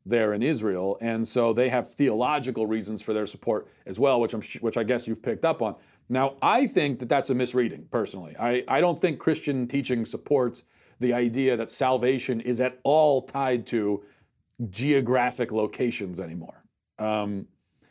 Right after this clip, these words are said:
but, uh, I do think that there's some of that mixed up in the,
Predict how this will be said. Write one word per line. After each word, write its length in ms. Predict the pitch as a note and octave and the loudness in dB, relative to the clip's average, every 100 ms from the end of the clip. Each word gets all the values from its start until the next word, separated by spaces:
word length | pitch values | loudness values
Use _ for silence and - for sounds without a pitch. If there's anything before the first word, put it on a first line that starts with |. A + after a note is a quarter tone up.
| _ _ _ _ _ _ _ _ | _ _ _ _ _ _ _ _
but, 340 | A3 F3+ - _ _ _ _ _ _ _ _ _ | 6 6 2 _ _ _ _ _ _ _ _ _
uh, 400 | C3+ C3+ C3 B2+ - _ _ _ _ _ _ _ _ _ _ _ _ _ - | 2 4 2 0 -4 _ _ _ _ _ _ _ _ _ _ _ _ _ 0
I 80 | |
do 160 | C3 D3+ | 4 4
think 200 | D3 C3 | 4 0
that 80 | A#2+ | 0
there's 200 | A#2+ A2 | 0 2
some 160 | B2+ | 0
of 60 | A#2+ | 2
that 180 | A2 G#2 | 0 0
mixed 320 | A2 G#2+ - | -2 -2 -2
up 160 | G#2+ A2 | -2 0
in 120 | G2+ | -4
the, 200 | F#2+ | -6